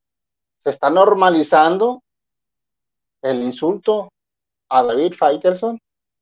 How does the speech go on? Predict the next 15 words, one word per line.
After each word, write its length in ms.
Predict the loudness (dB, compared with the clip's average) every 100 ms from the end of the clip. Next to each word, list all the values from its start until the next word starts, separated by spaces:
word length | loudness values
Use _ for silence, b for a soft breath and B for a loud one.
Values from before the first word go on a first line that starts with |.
| _ _ _
y 140 | -10 -6
se 140 | -6
está 240 | -4 -6
satanizando 920 | 0 0 2 0 -2 0 0 2 -2 -4
demasiado 760 | -4 -6 -4 -2 -2 -2 -6 _ _ _ _ _ _ _ -6
a 60 | -2
la 180 | -2 -4
conductora 640 | -10 -12 -8 -2 0 0
de 100 | -4
E 180 | -4 -10
S 120 | -12 _
P 80 | _
N, 60 | _ _ _ _ -14
la 120 | -14
reportera. 560 | -14 -12 -12 -6 -6